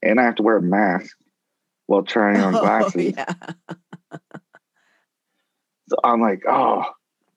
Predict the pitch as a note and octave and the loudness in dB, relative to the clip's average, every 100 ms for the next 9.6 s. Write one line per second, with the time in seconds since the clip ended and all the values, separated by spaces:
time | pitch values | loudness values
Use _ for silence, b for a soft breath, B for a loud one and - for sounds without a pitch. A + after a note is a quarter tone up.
0 | _ - A#2 B2+ A2 F#2+ E2 G2 G#2 B2+ | _ -6 -2 0 0 -2 -2 2 2 2
1 | G2+ - _ _ _ _ - E2+ F2 E2 | 0 -6 _ _ _ _ -4 -2 -2 0
2 | E2+ D#2 D#2+ D#2 D2 D#2 - - D2 D2+ | 0 0 0 -2 0 -2 -2 -4 -4 -2
3 | D#2+ D#2 - D#2 - D2+ D2 D2 D2+ D2 | -2 -2 -4 -8 -6 -6 -6 -6 -4 -4
4 | D2 - D2+ C2+ D2 D2+ C#2+ - _ _ | -4 -6 -6 -6 -6 -6 -6 -8 _ _
5 | _ _ _ _ - F2+ D2 D2+ C2+ _ | _ _ _ _ -6 -4 -2 -4 -6 _
6 | _ _ _ _ _ _ - A#3+ - A#3+ | _ _ _ _ _ _ -2 0 0 -4
7 | B3+ - A#3+ C#4+ D#4 E4 D#4+ C#4 D4+ E4+ | -6 -4 -2 -2 -2 -4 -4 -4 -4 -4
8 | E4 D#4+ D#4 D#4 D4+ G#4+ C#4+ B3 A3+ C#4 | -4 -4 -4 -6 -6 -6 -6 -8 -8 -6
9 | C#4 C#4 D#4 D4 F#3 D#3 | -4 -4 -4 -4 -6 -8